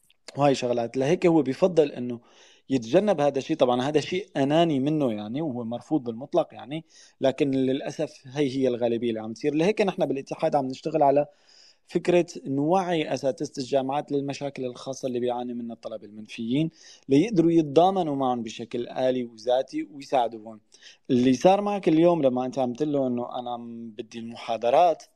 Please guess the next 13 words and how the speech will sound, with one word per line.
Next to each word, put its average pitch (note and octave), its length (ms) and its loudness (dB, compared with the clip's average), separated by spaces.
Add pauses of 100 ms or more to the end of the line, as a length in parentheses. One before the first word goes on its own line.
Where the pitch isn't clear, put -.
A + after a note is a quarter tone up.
(560)
آه، A#2+ 280 6
بدي A#2 260 2
محاضرات B2+ 720 4
بالمكتوبة A2 1700 0
على A#2 140 2
الإنترنت C3 580 -2
أو A#2+ 220 0
الكتب B2+ 500 0
وهيك، C#3+ 460 -2 (1040)
هذا F#3 260 2
الشيء G3 400 2
بفرنسا، E3 960 2
آم، B2+ 400 4